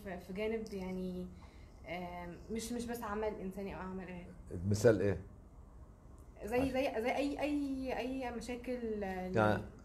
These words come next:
Speaker 2: طيب، كمل.
Speaker 1: لل-، لل-، زي، زي ما قلت، زي مثلًا، مثلًا اللاجئين السوريين أو البوسنة أو فلسطين، إحنا عايزين نعمل لهم حاجة مستمرة،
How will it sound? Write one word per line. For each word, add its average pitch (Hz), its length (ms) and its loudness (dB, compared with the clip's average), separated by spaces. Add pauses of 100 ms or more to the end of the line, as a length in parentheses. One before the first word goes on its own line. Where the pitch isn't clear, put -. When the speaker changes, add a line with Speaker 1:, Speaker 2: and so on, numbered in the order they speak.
(260)
Speaker 2:
طيب، 95 260 8
كمل. - 240 4
Speaker 1:
لل-، 208 380 0
لل-، - 20 0
زي، 247 300 2
زي 240 160 2
ما 254 80 0
قلت، 214 240 0
زي 214 160 2
مثلًا، 220 420 -2 (240)
مثلًا 202 460 -2
اللاجئين 202 300 0
السوريين 202 420 -2
أو 190 180 -4 (240)
البوسنة 196 400 -4
أو 208 280 -2 (120)
فلسطين، 220 360 -4 (240)
إحنا 220 140 0
عايزين 226 160 4
نعمل 240 160 0
لهم 247 100 2
حاجة 247 400 0 (180)
مستمرة، 226 640 0